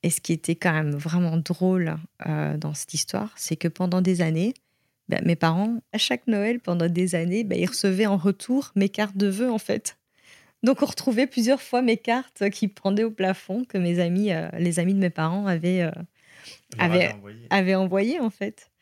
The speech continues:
Speaker 1: Donc, euh, ça, c'est, enfin, tout ça pour dire que, oui, mes parents étaient quand même extraordinaires et, euh, et ils m'ont toujours poussée, ils m'ont toujours soutenue et,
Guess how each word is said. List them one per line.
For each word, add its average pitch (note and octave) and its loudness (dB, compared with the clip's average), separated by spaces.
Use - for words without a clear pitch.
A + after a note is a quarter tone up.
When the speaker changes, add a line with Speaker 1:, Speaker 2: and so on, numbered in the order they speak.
Speaker 1:
Donc, F3+ 0
euh, - -2
ça, F#3+ 0
c'est, - -8
enfin, E3+ -2
tout - -6
ça F#3+ 2
pour F#3 0
dire F3+ 0
que, E3 -2
oui, F3 2
mes D#3+ 0
parents E3+ -2
étaient D#3+ 0
quand D#3+ -4
même E3 0
extraordinaires E3+ -2
et, D#3 0
euh, D#3 -4
et - -2
ils E3 0
m'ont D#3 -2
toujours F3 -4
poussée, F3+ -2
ils E3+ -2
m'ont D#3+ -4
toujours E3+ -8
soutenue F#3 -2
et, D#3+ -2